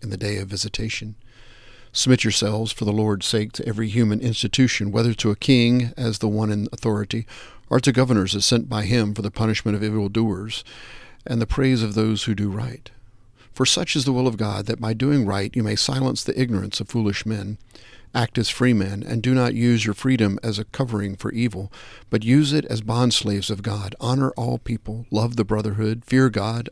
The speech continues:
honor the king. Servants, be submissive to your masters with all respect, not only to those who are good and gentle, but also to those who are unreasonable.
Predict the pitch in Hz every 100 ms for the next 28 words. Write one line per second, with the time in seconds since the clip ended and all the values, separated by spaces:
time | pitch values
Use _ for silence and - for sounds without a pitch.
0 | - 113 123 110 - 117 104 117 123 -
1 | - - - - 143 143 151 - - 120
2 | - 117 120 127 107 120 110 104 104 -
3 | 107 104 95 101 98 98 - 82 113 -
4 | - - - 123 113 104 110 104 104 104
5 | 98 98 104 98 95 120 101 104 107 98
6 | 110 - 104 107 104 104 98 110 101 110
7 | 104 117 110 85 107